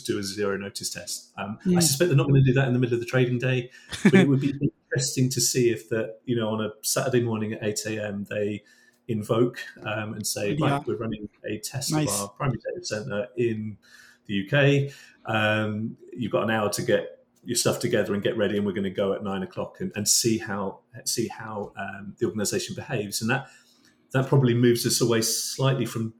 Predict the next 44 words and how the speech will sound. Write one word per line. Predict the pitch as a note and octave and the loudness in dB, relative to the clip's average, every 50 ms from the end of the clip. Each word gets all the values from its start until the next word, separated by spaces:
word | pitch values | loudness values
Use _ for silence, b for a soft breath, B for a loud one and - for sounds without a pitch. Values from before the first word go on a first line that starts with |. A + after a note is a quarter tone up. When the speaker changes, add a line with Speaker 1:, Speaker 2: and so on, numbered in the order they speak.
| _ _ | _ _
Speaker 1:
technology | - - A#2 C3 D3 F#3 E3+ C3+ C3+ | -8 -4 -2 2 4 4 4 4 2
resilience, | G#2+ F#2+ - A#2+ A#2+ C3+ - | 0 2 2 2 2 2 0
but | - | 0
also | C3+ B2+ - | 0 2 2
seeing | B2+ - - C3+ B2+ B2 | 0 0 0 0 -2 -2
how | - - C3 B2 | -4 -4 -4 -2
resilient | A#2+ A#2+ - C#3 A#2+ A#2+ C3 C3+ | 0 0 2 2 0 0 0 2
people | - F3+ F3 - A2 G2+ | 2 2 2 2 -2 -4
are. | G2+ G#2 - - - - _ - | -6 -10 -12 -16 -20 -20 _ -4
Um, | - - | 0 0
Speaker 2:
Exactly. | D#3 A2+ A2+ E3 D#3 C#3+ B2 D#3 C#3 - | 2 4 4 4 4 4 2 0 -2 -2
Speaker 1:
you | B2+ A#2 | -2 -2
know, | A2+ G#2+ | -2 -2
if | G#2 - - | -4 -2 2
they're, | B2 A#2+ A#2+ - | 2 4 4 2
if | - | 2
they're | - A#2+ | 0 2
not | A#2+ A#2 - | 2 2 0
prepared | - C3+ - C#3+ C#3+ C#3 C#3 | -2 -4 0 2 2 2 2
for | - - C#3+ C#3+ | 2 0 2 2
it, | C3 - - - | 2 2 0 -4
if | - - - | -10 -8 -4
they're | G2+ G2 G2 G2 - B B B B B B B B B B B | -4 -2 -2 -2 -6 B B B B B B B B B B B
traveling, | - - D3 C3+ B2 - C3+ A#2+ B2 A#2+ A#2+ A#2 A#2 B2 B2 | -4 2 4 4 4 6 4 4 4 4 4 2 2 0 0
you | A#2+ A2 | 0 0
know, | A2 G#2 G#2 G#2+ G#2 | 0 2 2 2 2
if | G#2 - G2+ - - - | 2 2 0 -2 -4 -4
they | - G2 G2 | -2 0 0
are | G2 G2 G2+ G2 F#2+ - - | 0 0 0 -2 -4 -2 -2
out | B2 B2 B2 | 0 0 0
with | - F3+ | 0 4
Speaker 2:
Yes. | D#3+ G3+ G3 B2 | 6 6 6 6
Speaker 1:
families | A#2+ A#2+ A#2+ A#2 | 6 4 4 4
or | B2+ A#2 F#2+ - - - _ _ | 2 0 0 -2 -6 -10 _ _
whatever | C3 C3+ C#3 C3+ C3+ C#3+ | 4 6 6 6 6 4
it | B2+ - | 2 2
may | B2+ A#2+ B2 | 0 -2 -2
be, | A#2+ D3+ C#3+ A2+ G2+ G2+ - | -2 -2 -2 -2 -2 -2 -2
you | A#2+ A#2 | -2 -2
know, | A2 | -2
h-, | G2+ - - - | -2 -6 -10 -10
how | - - C#3+ | -4 0 4
resilient | C3+ B2 A#2+ A#2 A#2 B2 A#2+ B2 A#2+ A#2+ A#2 - | 4 4 4 4 4 4 4 4 4 2 2 -2
are | G#2 | -4